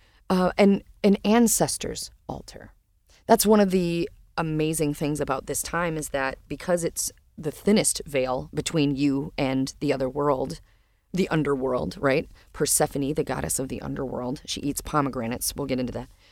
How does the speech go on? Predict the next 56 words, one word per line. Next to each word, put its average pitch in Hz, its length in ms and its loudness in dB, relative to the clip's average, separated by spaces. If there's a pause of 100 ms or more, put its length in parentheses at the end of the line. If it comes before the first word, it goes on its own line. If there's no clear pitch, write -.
(220)
Um, 190 440 6 (560)
if 254 140 4
you 311 80 2
were 302 80 4
to 277 80 4
create 240 300 6
an 208 80 6
altar 214 260 6
for 208 140 0
your 175 200 0
ancestors, - 680 -2
think 240 180 0
about 277 240 2
your 254 100 0
grandma, 196 440 2
your 147 140 2
grandpa. 160 380 -2
You 131 140 -8
know, 139 100 0
does 139 160 -6
he, 147 160 -4
did 143 140 0
he 139 40 -2
smoke 147 320 -4
menthols? - 480 -2
Did 131 120 0
he 139 80 2
eat 151 160 -2
Mister 156 200 -4
Goodbar? - 380 -6
So, 151 180 -4 (460)
you 214 100 10
know, 196 140 8
go 220 160 8
and 214 140 8
get 240 160 6
those 208 240 6
things 226 320 4
and 202 100 2
call 214 240 2
him 202 220 4
in 240 140 2
and 220 60 6
make 214 160 4
him 220 140 4
comfortable. - 580 0 (300)
Give 220 160 6
him 240 160 8
offerings, 170 640 6
you 196 60 4
know, 202 180 4 (180)
as 226 200 4
we 220 240 0
offer 208 340 4
too, 254 460 4 (280)
without 262 360 8